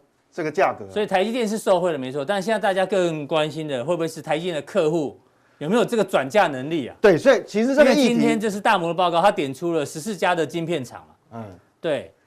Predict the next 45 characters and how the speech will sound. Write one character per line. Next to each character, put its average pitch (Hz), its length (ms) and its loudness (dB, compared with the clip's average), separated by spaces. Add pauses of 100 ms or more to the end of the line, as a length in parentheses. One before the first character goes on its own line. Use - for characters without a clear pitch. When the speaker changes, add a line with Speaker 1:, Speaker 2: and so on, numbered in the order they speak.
(100)
Speaker 1:
当 254 120 4
然， 233 140 4
Speaker 2:
那 233 60 -2
Speaker 1:
对 247 200 4
代 226 280 4
工 220 400 2
涨 143 280 -6
价， 165 340 2
它 175 120 -4
当 180 140 0
然 160 80 -2
是 175 100 -2
利 170 140 -2
多 165 220 0
没 156 100 -4
有 127 120 -4
错 151 140 -4
啊。 175 80 2
Speaker 2:
对， 123 120 -4
但 214 120 4
是 214 100 -4
对 220 200 2
他 214 120 4
的 202 80 4
客 196 260 0
户 190 160 0
嘞？ 160 300 -2 (160)
Speaker 1:
对 240 160 8
下 226 340 4
游 156 140 6
哦， 151 280 4
那 208 100 4
就 214 100 4
要 202 80 8
看 202 240 0
转 131 240 -4
嫁 180 220 4
能 131 140 -4
力 143 40 -2
哦。 165 40 2
Speaker 2:
比 - 0 -
如 180 80 2
说 226 140 4
今 240 180 0
天 240 360 0